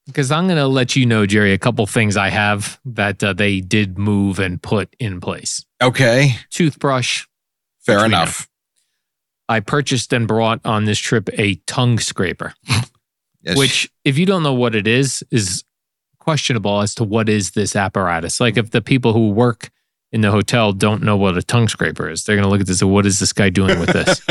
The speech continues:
Speaker 2: <laughs>
Speaker 1: In addition, and this is the most embarrassing thing, you know, at home I have the, uh,
Speaker 2: Lube?
Speaker 1: the, I have the,
Speaker 2: <laughs>
Speaker 1: the Tushy, Jerry.
Speaker 2: Yes.
Speaker 1: The Tushy, which is, connects to your toilet and shoots water up your butt,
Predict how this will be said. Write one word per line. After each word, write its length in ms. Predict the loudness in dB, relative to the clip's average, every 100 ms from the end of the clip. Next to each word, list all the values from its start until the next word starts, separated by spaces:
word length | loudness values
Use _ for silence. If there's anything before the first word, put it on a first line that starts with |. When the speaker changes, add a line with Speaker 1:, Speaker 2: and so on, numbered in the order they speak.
| -4 -4 -4 -4
Speaker 2:
<laughs> 1120 | -6 -6 -12 _ _ _ _ _ _ _ _
Speaker 1:
In 120 | 0
addition, 360 | 2 2 0 -2
and 80 | -2
this 160 | -2 -2
is 100 | -4
the 60 | -4
most 240 | -4 -4
embarrassing 540 | -4 -2 -2 -4 -10 -14
thing, 200 | -14 -16 _ _ _ _ _ _ _ _ _ _ _ _ _ _ _ _ _ _
you 80 | -2
know, 180 | 2 2
at 120 | 0
home 240 | 0 0 0
I 80 |
have 280 | 0 -2 -2
the, 320 | -2 -2 -2
uh, 260 | -2 -4 -2
Speaker 2:
Lube? 380 | 2 2 2 -2
Speaker 1:
the, 140 | -4 -6 _ -20 -20 _ _ _
I 80 | -4
have 180 | -2 0
the, 100 | -2 -6
Speaker 2:
<laughs> 100 | _
Speaker 1:
the 80 | -8
Tushy, 440 | -4 -4 -2 -2
Jerry. 400 | -2 -2 -2 -6 -14 _ _ _
Speaker 2:
Yes. 520 | -12 -4 -2 0 0
Speaker 1:
The 60 | 0
Tushy, 420 | 0 0 -2 -4 -10 _ _
which 240 | -4 -2
is, 160 | -2 -4 -4
connects 360 | -2 0 -2 -2
to 60 |
your 80 | -4
toilet 460 | -2 -2 0 -2 -4
and 180 | -4 -2
shoots 260 | -4 -2
water 280 | 0 0 0
up 100 | -2
your 100 | -2
butt, 260 | -2 -4